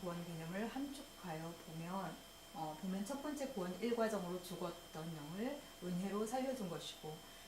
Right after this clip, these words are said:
영이 살아 중생된 성도가 진리의 말씀을 믿음으로 살아서 영생의 삶을 살게 하시는 것이 구원 이 과정이다. 즉, 중생된 영이 생활 속에서 행위 믿음으로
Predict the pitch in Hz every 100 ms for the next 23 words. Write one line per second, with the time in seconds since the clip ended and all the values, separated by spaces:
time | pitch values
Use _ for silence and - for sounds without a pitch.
0 | - 170 170 196 214 233 233 233 190 170
1 | 175 170 170 180 214 202 196 196 - 165
2 | 170 165 165 - 170 165 165 165 170 165
3 | 180 226 254 240 220 208 175 151 - -
4 | - - 170 175 202 196 202 220 214 214
5 | 214 240 240 233 233 180 160 - 202 214
6 | 185 175 170 160 180 175 160 151 151 151
7 | 151 - - - - - 214 247 - 185
8 | 185 208 202 196 190 190 170 156 170 214
9 | 247 269 269 262 226 226 226 226 254 262
10 | 226 170 170 165